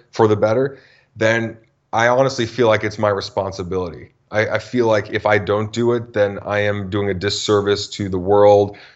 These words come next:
to God, to myself. And, uh, I really just feel like, you know, it's the most fulfilling thing in the world to have a message that helps others become better for themselves and for the planet,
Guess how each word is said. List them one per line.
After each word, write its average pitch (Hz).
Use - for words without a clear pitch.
to 92
God, 104
to 104
myself. 98
And, 95
uh, 104
I 110
really 113
just 104
feel 110
like, 98
you 107
know, 104
it's 107
the 110
most 107
fulfilling 104
thing 104
in 101
the 95
world 92
to 92
have 117
a 120
message 104
that 98
helps -
others 104
become 98
better 98
for 104
themselves 95
and 98
for 104
the 101
planet, 107